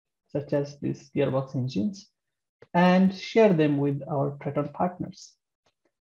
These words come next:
And then Triton or other partner engineers needs to collaborate with the Scania and try to integrate these components in their own vehicle components,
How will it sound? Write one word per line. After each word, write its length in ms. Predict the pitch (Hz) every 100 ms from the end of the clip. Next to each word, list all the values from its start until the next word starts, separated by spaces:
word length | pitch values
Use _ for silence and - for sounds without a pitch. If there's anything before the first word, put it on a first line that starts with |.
| _
And 160 | 175 170
then 300 | 175 180 -
Triton 460 | 185 185 196 185 185
or 120 | 170 -
other 220 | 226 262
partner 360 | - 156 156 147
engineers 580 | 147 180 226 165 - 160
needs 200 | 147 -
to 100 | 160
collaborate 580 | 156 165 214 175 147 139
with 180 | 139 139
the 80 | 139
Scania 540 | - 131 131 143 185 - _ _ _ _ _ _ _ _ _ _ - -
and 280 | 165 165 -
try 200 | 170 165
to 260 | - 170 175
integrate 520 | 170 185 220 214 160
these 180 | 151 -
components 640 | 147 139 151 139 139 139
in 140 | 143 143
their 240 | 143 143
own 240 | 156 147 139
vehicle 400 | 139 139 135 135
components, 680 | 143 147 220 151 - -